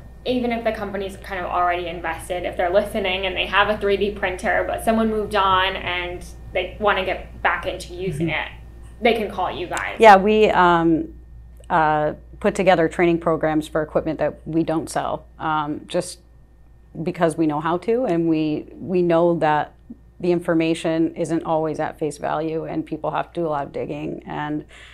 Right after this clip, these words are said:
Speaker 2: for us, you know, we just repeat what works.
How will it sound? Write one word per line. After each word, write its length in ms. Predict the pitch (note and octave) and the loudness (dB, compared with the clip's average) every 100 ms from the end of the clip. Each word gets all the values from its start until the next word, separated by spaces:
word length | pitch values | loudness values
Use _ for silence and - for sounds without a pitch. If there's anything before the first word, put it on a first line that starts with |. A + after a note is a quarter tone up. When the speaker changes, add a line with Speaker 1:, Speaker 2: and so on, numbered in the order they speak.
| - | -16
Speaker 2:
for 160 | - E3+ | 0 4
us, 420 | F3 E3+ - - - | 6 4 -2 -16 -8
you 140 | F3+ | -2
know, 300 | E3 D#3+ D#3+ - | 0 0 -2 -4
we 220 | E3+ E3+ | -2 -2
just 340 | E3 E3 D#3+ - - - | 0 -2 -4 -14 -20 -14
repeat 600 | D#3+ E3 E3+ D#3 D#3+ - | -4 -4 -2 -2 -4 -4
what 200 | D#3+ D#3 | -8 -4
works. 420 | D3+ B2+ A2 - | -4 -6 -8 -16